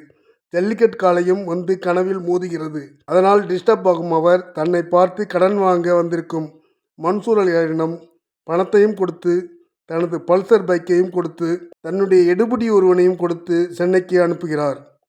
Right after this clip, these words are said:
"பணத்தையும் கொடுத்து, பைக்கையும் கொடுத்து அனுப்புகிறானே" என்று புலம்பிக் கொண்டே போகிறார் மன்சூர் அலிகான்.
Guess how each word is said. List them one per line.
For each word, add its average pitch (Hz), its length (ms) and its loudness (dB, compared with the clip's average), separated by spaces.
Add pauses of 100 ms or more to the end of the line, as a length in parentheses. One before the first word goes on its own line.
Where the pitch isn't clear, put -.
(260)
"பணத்தையும் 208 540 0
கொடுத்து, 180 640 -2
பைக்கையும் 202 460 0
கொடுத்து 180 420 0
அனுப்புகிறானே" 165 640 -2
என்று 170 340 -4
புலம்பிக் 202 360 0
கொண்டே 185 300 2
போகிறார் 170 500 0
மன்சூர் 165 340 -2
அலிகான். 151 440 -4